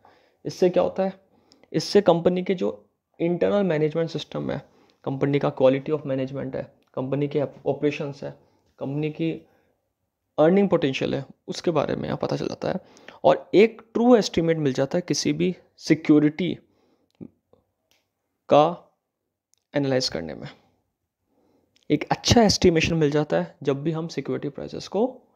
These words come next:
एनालाइज करते हैं। ये तो हो गया हमारा फंडामेंटल अप्रोच। अब बात करते हैं हम टेक्निकल अप्रोच की। जो other approach है classification of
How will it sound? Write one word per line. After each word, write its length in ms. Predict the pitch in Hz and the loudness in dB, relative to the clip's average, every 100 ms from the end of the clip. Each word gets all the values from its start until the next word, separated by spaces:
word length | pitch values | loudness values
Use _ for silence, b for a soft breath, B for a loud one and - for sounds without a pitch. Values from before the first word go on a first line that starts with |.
| - | -14
एनालाइज 380 | - - - - | -10 -6 -6 -8
करते 320 | - - - | -12 -18 -16
हैं। 200 | - - - _ B B B B | -18 -18 -20 _ B B B B
ये 180 | 156 220 | 2 4
तो 120 | 220 | 6
हो 100 | 196 | 2
गया 120 | 165 175 | 2 0
हमारा 240 | 160 196 | -2 -6
फंडामेंटल 800 | 196 139 135 131 135 139 143 180 | -6 -6 -4 -6 -10 -12 -12 -14
अप्रोच। 680 | - - - - - - _ _ _ _ _ _ _ _ _ _ _ _ _ _ _ _ - | -14 -20 -16 -16 -14 -18 _ _ _ _ _ _ _ _ _ _ _ _ _ _ _ _ -2
अब 60 | |
बात 280 | 190 208 208 | 6 6 6
करते 240 | 190 180 208 | 2 0 -2
हैं 80 | |
हम 80 | 202 | -2
टेक्निकल 440 | 143 - 147 143 143 | -6 -4 -6 -6 -8
अप्रोच 360 | - - - | -10 -14 -14
की। 180 | - 147 - _ _ _ _ _ b b b b b b b _ _ - | -12 -12 -14 _ _ _ _ _ b b b b b b b _ _ 0
जो 120 | 175 | 4
other 300 | - 165 196 | 6 8 6
approach 420 | 208 202 185 170 - | 4 2 2 2 0
है 420 | 175 214 - _ _ _ _ _ _ _ _ _ _ _ _ _ _ _ 143 | -2 -2 -6 _ _ _ _ _ _ _ _ _ _ _ _ _ _ _ 2
classification 720 | 135 - 165 156 151 156 147 | 2 2 -2 0 -2 -2 -2
of 180 | 143 | -2